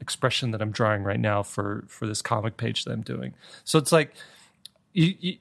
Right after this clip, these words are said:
you really don't have to make it as hard <laughs> as you're making it. If you're, if you're like, "Everything's gotta come from within," you know what? It doesn't. It,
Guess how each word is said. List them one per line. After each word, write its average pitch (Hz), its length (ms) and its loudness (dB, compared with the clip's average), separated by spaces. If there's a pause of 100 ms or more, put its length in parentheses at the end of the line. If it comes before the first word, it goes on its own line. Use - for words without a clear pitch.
you 165 260 0
really 180 440 6
don't 151 280 4
have 135 240 4
to 147 80 2
make 135 320 4
it 131 120 4
as 120 180 0
hard 143 480 4
<laughs> 135 180 0
as 120 100 2
you're 127 100 2
making 120 380 2
it. - 180 -2
If 147 300 6
you're, 139 180 6 (320)
if 139 180 4
you're 156 120 8
like, 143 240 4
"Everything's 170 440 4
gotta 151 220 6
come 151 280 4
from 135 200 4
within," 135 480 4 (400)
you 165 100 6
know 165 100 8
what? 175 280 4
It 131 380 -2
doesn't. 139 400 4
It, 131 220 -2